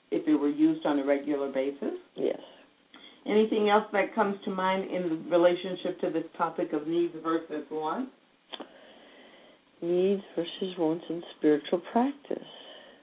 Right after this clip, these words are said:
Speaker 2: Well, I guess the spiritual practice of, of, you know, receiving, of opening the container, and what kinds of, uh, spiritual practices allow for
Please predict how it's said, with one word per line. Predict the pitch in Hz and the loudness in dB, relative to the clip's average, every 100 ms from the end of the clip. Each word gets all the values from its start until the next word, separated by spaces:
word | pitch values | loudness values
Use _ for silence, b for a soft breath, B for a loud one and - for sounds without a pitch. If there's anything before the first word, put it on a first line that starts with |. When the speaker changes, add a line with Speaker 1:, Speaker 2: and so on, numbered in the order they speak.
| - _ B B B B B B - | -20 _ B B B B B B 6
Speaker 2:
Well, | 208 | 8
I | |
guess | 220 254 | 10 8
the | - 233 | 4 2
spiritual | - 214 - | 6 6 6
practice | - 202 196 - 180 | 6 8 8 4 2
of, | 160 156 - - | 2 0 -6 -2
of, | 151 160 _ - | -2 -4 _ -4
you | 156 | 2
know, | 151 | 2
receiving, | - 156 170 - - 240 233 185 165 147 160 - | 2 0 0 -4 4 8 10 10 8 6 0 2
of | 160 - | 4 8
opening | 180 180 180 156 151 | 6 6 2 2 2
the | 147 | 0
container, | 147 165 156 - 208 185 151 139 143 160 - _ - | 0 -2 -4 -4 -2 0 0 -2 -2 -8 -20 _ -4
and | 170 170 - - B B B B B _ _ _ _ _ - | -2 -2 -4 -12 B B B B B _ _ _ _ _ 4
what | 202 - - - | 6 6 0 -4
kinds | 185 180 170 170 - | 0 2 2 0 4
of, | 135 135 139 - - | 6 6 2 -12 -8
uh, | 139 117 107 - | -4 -4 -6 -2
spiritual | - 175 165 | 2 2 2
practices | 147 156 156 - - 151 143 - | 4 4 4 -4 0 0 0 -2
allow | 143 135 143 147 151 151 147 - | 0 4 6 8 10 8 6 2
for | 143 | -2